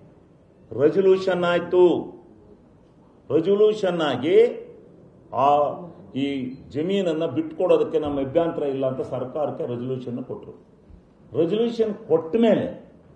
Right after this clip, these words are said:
ಇವ್ರೇನ್ ಮಾಡಿದ್ರು, ಮ-, ಮತ್ತೆ, ಆ, ಪು-, ಇವ್ರು ಅಷ್ಟಕ್ಕೆ ಮಾಡ್ಲಿಲ್ಲ. ಆಗೊಂದು ಸಮಿತಿ ಇತ್ತು,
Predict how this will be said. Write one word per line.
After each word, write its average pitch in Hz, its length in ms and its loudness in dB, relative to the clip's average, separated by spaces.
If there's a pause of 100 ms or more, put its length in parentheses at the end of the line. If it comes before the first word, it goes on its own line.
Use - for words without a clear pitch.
(920)
ಇವ್ರೇನ್ 233 420 6
ಮಾಡಿದ್ರು, 143 800 -4 (220)
ಮ-, 104 720 -4
ಮತ್ತೆ, 156 520 2 (400)
ಆ, 110 160 -6
ಪು-, 123 420 -4
ಇವ್ರು 147 640 2 (400)
ಅಷ್ಟಕ್ಕೆ 180 460 -4
ಮಾಡ್ಲಿಲ್ಲ. 120 440 -4
ಆಗೊಂದು 151 480 -4
ಸಮಿತಿ 175 400 -6
ಇತ್ತು, - 260 -8